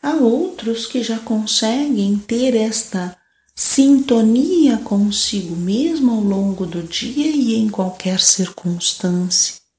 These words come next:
independente do que esteja acontecendo na sua vida. Tudo bem,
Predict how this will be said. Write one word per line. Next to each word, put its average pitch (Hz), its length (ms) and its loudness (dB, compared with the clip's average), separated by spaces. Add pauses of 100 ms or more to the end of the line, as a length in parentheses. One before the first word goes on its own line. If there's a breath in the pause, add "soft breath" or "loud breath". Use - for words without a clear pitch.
(140)
independente 208 920 0
do 208 140 -2
que 214 160 -6
esteja 196 580 0
acontecendo 170 1000 -4
na 160 160 -4
sua 156 360 -4
vida. 165 540 -8 (1200)
Tudo 294 260 0
bem, 381 300 -2